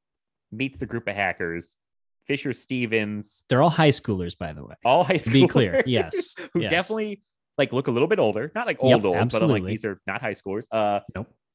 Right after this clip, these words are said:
Speaker 1: meanwhile, Fisher Stevens is in, taking money from the company he works for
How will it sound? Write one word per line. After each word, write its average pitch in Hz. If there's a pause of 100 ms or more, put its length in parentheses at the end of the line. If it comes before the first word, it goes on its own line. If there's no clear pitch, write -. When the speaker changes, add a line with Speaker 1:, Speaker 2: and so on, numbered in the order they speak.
(480)
Speaker 1:
meanwhile, 170
Fisher 165
Stevens 151 (340)
is 120 (340)
in, 113 (280)
taking 143
money 131
from 135
the 120
company 135
he 131
works 120
for 127